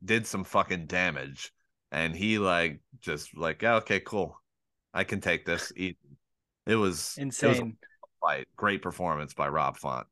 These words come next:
Speaker 2: Yeah, and I think, I th-, was saying, I think it's two things. Like, the moment got to him, but also I think Rob Font had something to prove, like, chip on his
Speaker 1: Yeah.
Speaker 2: shoulder, coming off some losses, and he's like,
Speaker 1: Yeah.
Speaker 2: "Okay, they must have forgot who the fuck I am."
Speaker 1: Right.
Speaker 2: And, and just went after it. But I also think, like,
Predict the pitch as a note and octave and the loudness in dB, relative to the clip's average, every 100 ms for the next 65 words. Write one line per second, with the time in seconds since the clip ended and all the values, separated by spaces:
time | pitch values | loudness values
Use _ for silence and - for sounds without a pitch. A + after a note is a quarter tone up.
0 | - _ _ _ _ - E3 G#3 E3+ D#3 | -20 _ _ _ _ 2 6 8 8 8
1 | A3 - D3+ D#3+ E3+ D3+ G#3 F3 G#3 A3 | 4 4 2 4 0 4 6 6 6 4
2 | - - E3 D#3+ C3 B2+ B2 - - C#3+ | 4 4 4 4 2 2 0 -2 -10 2
3 | C3 C#3 D3+ D#3 C#3 C#3+ E3+ D#3+ C#3 C3+ | 4 6 6 6 6 6 4 4 8 8
4 | - F3 C#3+ C3 - - - B2+ G3+ E3+ | 6 8 8 6 0 -18 -10 -6 -2 4
5 | C#3 C3+ - D3 B2+ B2+ C#3 C3 A#2+ - | 6 6 4 0 0 -2 -2 -2 -4 -2
6 | C3 B2 A2 A#2 A2 - D3+ C#3 B2+ - | 0 0 -4 -6 -2 -2 2 0 0 4
7 | C#3 C3 C3 B2 B2 - - - C#3 C3 | 4 6 4 2 0 -4 -20 -10 -4 0
8 | B2+ B2 - B2+ A#2+ B2 B2 C3+ A#2 C3 | 0 -2 -6 -4 0 0 0 -4 -4 -6
9 | A#2+ B2+ A#2+ B2 C3 C3 B2 B2 C3+ C3+ | -2 0 2 2 6 8 8 6 6 4
10 | A#2 D3+ C#3 C3 C#3 B2 - D3 C3 C3+ | 0 4 6 10 8 6 4 4 6 4
11 | B2 B2+ B2+ A#2 A2+ A2+ - E2+ - _ | 2 0 0 -2 -6 -6 -4 -2 -4 _
12 | _ _ - C3 B2+ A#2+ A#2 A#2 C#3 B2+ | _ _ 0 4 6 4 0 -4 -4 -2
13 | B2 A#2 B2+ B2+ C3 - B2 A2+ - _ | -2 0 2 4 4 4 4 4 0 _
14 | _ _ _ _ C#3 D#3+ D#3 G3 - G3+ | _ _ _ _ 6 6 8 4 2 -2
15 | E3+ D3 C3 | 4 4 4